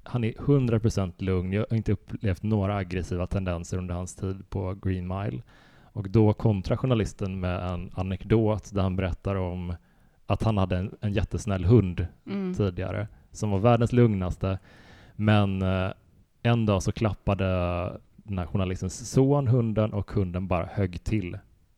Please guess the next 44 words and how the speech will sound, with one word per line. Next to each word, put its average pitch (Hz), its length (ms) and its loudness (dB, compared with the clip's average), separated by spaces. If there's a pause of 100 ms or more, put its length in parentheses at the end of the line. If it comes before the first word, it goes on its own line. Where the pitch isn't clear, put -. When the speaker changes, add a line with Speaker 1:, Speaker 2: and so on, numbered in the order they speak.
(200)
Speaker 1:
eh, 95 360 -2
i 95 60 0
ansiktet. 95 800 -6
Speaker 2:
Det, 220 300 2 (240)
om 240 260 0
det 214 80 4
är 220 100 4
någon 202 260 -2
som 185 340 -8
mot 185 180 -4
förmodan 190 240 -4
har 185 60 0
missat 190 280 -4
det, 170 120 -2
så 170 140 -4
är 160 100 0
alltså 156 320 -6
John 165 220 -2
Coffey 139 320 -6
svart. - 460 -10 (100)
Speaker 1:
Ja, 107 340 6 (140)
Speaker 2:
Eh, 170 140 0
Speaker 1:
exakt. 127 420 4
Speaker 2:
som, 180 320 0
det 170 140 -4
blir 165 240 0
ju 156 80 0
en 165 100 0
väldigt - 320 0
stor - 200 -4
faktor. - 500 -4 (140)
Speaker 1:
Mm. 110 220 0
Speaker 2:
För 190 140 2
att 170 120 4
han 160 300 -2 (200)
jämför 156 500 -6
ju 151 180 -8
då - 180 -10 (460)
super, - 640 -10 (280)
eh, 170 320 -16
uppenbart 160 420 -6
och 165 180 -8
rasistiskt 156 560 -8 (500)
Speaker 1:
Mm. 104 140 -4